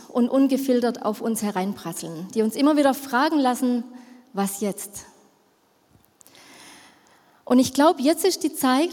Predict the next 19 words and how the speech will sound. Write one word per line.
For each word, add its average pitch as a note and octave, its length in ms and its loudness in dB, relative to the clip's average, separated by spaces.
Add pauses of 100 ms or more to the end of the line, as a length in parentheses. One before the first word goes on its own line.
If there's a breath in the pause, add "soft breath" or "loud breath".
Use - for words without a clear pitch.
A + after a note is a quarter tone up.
(160)
Zeit, C4+ 480 0
die B3+ 100 0
zeigt, C4 680 -2 (2000 soft breath)
dass G#3+ 140 0
es A#3+ 100 -2
eine A3 160 4
Hoffnung C4 320 0
gibt, B3 240 -6
die A#3 180 -4
über G#3+ 200 -4
all A3 120 0
das G#3+ 220 -8
rausgeht. G3 540 -12 (760 loud breath)
Und C4 140 0
zwar C4 160 2
eine B3+ 260 0
Hoffnung, E4+ 440 0 (520 loud breath)
die G3+ 280 0
weit D4+ 500 0